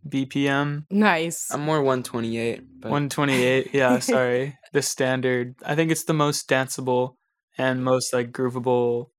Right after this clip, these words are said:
Speaker 1: to anyone. And then, like, whatever you do between the beats can be anything. But as long as you have that groove,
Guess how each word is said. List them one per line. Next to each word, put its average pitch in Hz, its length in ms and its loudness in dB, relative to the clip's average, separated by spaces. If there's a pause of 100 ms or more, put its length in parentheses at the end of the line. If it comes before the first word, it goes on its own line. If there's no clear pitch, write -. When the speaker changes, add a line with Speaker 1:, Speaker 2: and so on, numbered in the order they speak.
Speaker 1:
to 135 140 -2
anyone. 147 300 4
And 139 100 2
then, 135 140 0
like, 123 160 0
whatever 135 400 4
you 139 180 -2
do 127 600 0
between 139 400 -2
the 127 60 -2
beats 127 480 -2
can - 180 -8
be 127 120 -2
anything. 135 460 -6 (280)
But 135 100 2
as 127 100 2
long 147 160 4
as 135 120 0
you 131 100 0
have 127 180 2
that 120 220 -2
groove, 127 340 -4